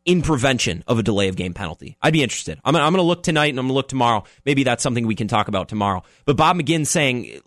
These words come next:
"Look, the trends aren't good, obviously." And I think it's laughable that anybody is questioning why. It's tempo.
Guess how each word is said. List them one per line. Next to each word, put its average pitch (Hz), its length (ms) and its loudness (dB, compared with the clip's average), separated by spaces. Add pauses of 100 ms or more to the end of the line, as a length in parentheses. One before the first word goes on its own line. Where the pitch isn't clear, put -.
"Look, 127 540 -2
the 131 420 0
trends 160 720 0
aren't 165 220 0
good, 156 320 2 (180)
obviously." 117 600 -2 (680)
And 156 140 2
I 165 80 2
think 175 120 0
it's - 140 -6
laughable 151 440 0
that 127 200 0
anybody 143 540 0
is 117 100 -2
questioning 123 640 -4 (640)
why. 117 400 2 (720)
It's 165 140 0
tempo. 220 460 0